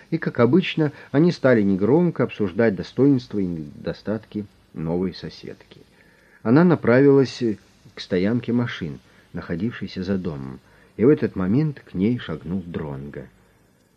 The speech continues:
Она привычно кивнула ему, углядев знакомое лицо, и пошла было дальше,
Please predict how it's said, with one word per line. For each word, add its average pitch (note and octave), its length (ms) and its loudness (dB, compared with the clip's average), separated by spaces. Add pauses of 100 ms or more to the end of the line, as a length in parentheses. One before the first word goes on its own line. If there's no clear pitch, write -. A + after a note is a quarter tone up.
(120)
Она C#3+ 200 8
привычно B2+ 500 4
кивнула G#2 440 2
ему, D3 360 4 (260)
углядев A2 600 0
знакомое A2 500 -2
лицо, G#2+ 380 -2
и - 140 -8
пошла B2 440 0
было B2 300 0
дальше, F2+ 560 -2